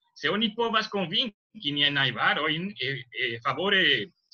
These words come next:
eh, voĉdoni pri Esperanto aŭ la Esperanto-movado kiel kulturheredaĵo, kiel vi proponas,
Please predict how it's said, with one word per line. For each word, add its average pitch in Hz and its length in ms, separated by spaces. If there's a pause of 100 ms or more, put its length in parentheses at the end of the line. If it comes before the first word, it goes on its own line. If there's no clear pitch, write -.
(240)
eh, 127 560
voĉdoni 160 520
pri 139 180
Esperanto 151 540
aŭ 123 180
la 120 140
Esperanto-movado 139 880
kiel 107 240
kulturheredaĵo, 123 920
kiel 110 200
vi 113 80
proponas, 156 560